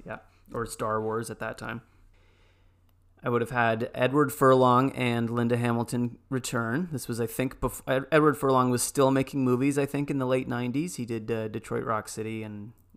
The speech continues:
and, uh, a few others. So this was before he con-, totally went off the rails.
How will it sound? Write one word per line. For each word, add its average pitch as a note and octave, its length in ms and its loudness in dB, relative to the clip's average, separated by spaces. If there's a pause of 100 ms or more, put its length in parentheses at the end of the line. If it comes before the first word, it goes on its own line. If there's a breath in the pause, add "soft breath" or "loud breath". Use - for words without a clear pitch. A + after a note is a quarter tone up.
(140)
and, G2+ 260 -12
uh, G2 180 -14 (280)
a A2 60 -18
few G#2 240 -12
others. G#2 260 -10
So A2+ 120 -8
this G#2+ 200 -12
was G#2 100 -16
before G#2+ 360 -8
he G#2+ 140 -12 (100)
con-, B2 180 -6 (280)
totally A#2+ 280 -2
went A2+ 160 -4
off A2+ 200 -6
the G2+ 80 -14
rails. G#2 360 -10